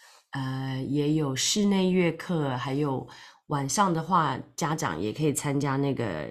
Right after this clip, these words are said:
家长如果会，会拉任何乐器或者是吹任何乐器，可以去参加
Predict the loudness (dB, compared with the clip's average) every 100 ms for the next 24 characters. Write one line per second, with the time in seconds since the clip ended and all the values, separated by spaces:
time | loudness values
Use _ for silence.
0 | -6 -2 0 2 2 2 -2 -2 2 4
1 | 2 -6 -20 -20 -20 _ 0 2 4 4
2 | 4 4 2 4 2 2 2 2 0 -2
3 | 0 0 2 0 0 0 0 0 -2 -2
4 | 0 0 0 0 2 2 2 0